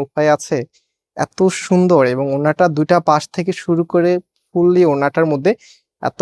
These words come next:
গর্জিয়াস করে কাজ করে দেওয়া আছে, এবং ড্রেসের সাথে ওড়নাটা যখন আপনারা রাখবেন, just wait, আমি দেখিয়ে দিচ্ছি আপনাদেরকে। এটা হচ্ছে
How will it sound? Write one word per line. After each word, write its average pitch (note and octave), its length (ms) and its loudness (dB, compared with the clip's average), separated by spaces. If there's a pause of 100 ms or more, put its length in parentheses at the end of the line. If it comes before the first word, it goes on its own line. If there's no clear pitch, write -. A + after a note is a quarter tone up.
(140)
গর্জিয়াস C#3 420 2 (100)
করে F3 140 2 (120)
কাজ C3+ 120 0 (140)
করে F3+ 240 2
দেওয়া C3+ 260 4
আছে, - 200 -6 (180)
এবং C3+ 160 -2 (460)
ড্রেসের C#3+ 480 -2
সাথে F#3+ 220 -4 (120)
ওড়নাটা D3 320 2 (100)
যখন C3+ 280 -2
আপনারা C#3+ 280 0 (100)
রাখবেন, B2+ 280 0 (640)
just - 340 -8
wait, C#3 240 0
আমি C3+ 140 -2 (160)
দেখিয়ে C3 280 -2
দিচ্ছি C3+ 240 -6
আপনাদেরকে। B2 420 -6
এটা D#3 200 0
হচ্ছে E3 240 -4